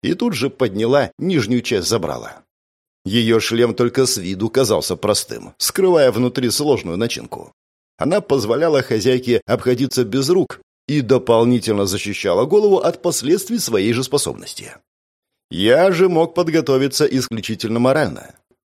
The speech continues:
потому что даже плотные беруши не сильно от неё спасали.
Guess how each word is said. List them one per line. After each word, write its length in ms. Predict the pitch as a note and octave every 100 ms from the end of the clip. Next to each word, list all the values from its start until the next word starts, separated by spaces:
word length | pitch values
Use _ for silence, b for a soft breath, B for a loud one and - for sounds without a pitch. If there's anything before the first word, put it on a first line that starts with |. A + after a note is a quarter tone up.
| _ _
потому 280 | G3 G#3+ G#3+
что 220 | - E3+
даже 280 | E3 D#3 D#3
плотные 560 | - D3+ D#3 C3 A2
беруши 600 | G2 G#2 A#2 C#3+ - A#2+ -
не 160 | D#3
сильно 320 | F#3 G#3+ D#3
от 160 | G2 F#2
неё 180 | A2+ F2
спасали. 560 | - B2 - A1 -